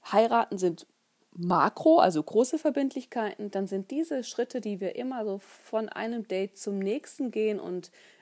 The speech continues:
wie, wie viel mehr wir in, an investieren, das sind Mikroverbindlichkeiten. Und du entscheidest tatsächlich schon beim allerersten Date, auf welchem Level du Verbindlichkeit mit jemand eingehen möchtest und ob es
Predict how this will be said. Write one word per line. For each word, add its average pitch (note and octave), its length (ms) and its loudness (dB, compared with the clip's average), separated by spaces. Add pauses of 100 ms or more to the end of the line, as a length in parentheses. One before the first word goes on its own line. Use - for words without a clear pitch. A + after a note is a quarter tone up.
wie, G3 400 0
wie G3 120 -2
viel A#3 340 -4
mehr G3+ 300 0
wir G3 120 0
in, G3 140 -4
an F#3+ 120 -8
investieren, F#3 580 -4 (100)
das G#3 180 -4
sind C4 300 -4
Mikroverbindlichkeiten. D3+ 1300 -6 (420)
Und B3+ 200 -4
du E4 40 0
entscheidest D#4 440 0
tatsächlich D#4+ 420 -2
schon C#4 120 -4
beim A#3+ 220 -2
allerersten A#3+ 720 -2
Date, C#4 440 0 (380)
auf G3+ 240 -2
welchem C#4 380 -2
Level G#3 360 2
du B3 100 -6
Verbindlichkeit G#3 800 -4
mit G#3 120 -4
jemand G3+ 440 -4 (180)
eingehen A3+ 340 0
möchtest D#3+ 520 -4 (280)
und G#3+ 320 -6
ob - 220 -2
es - 400 -4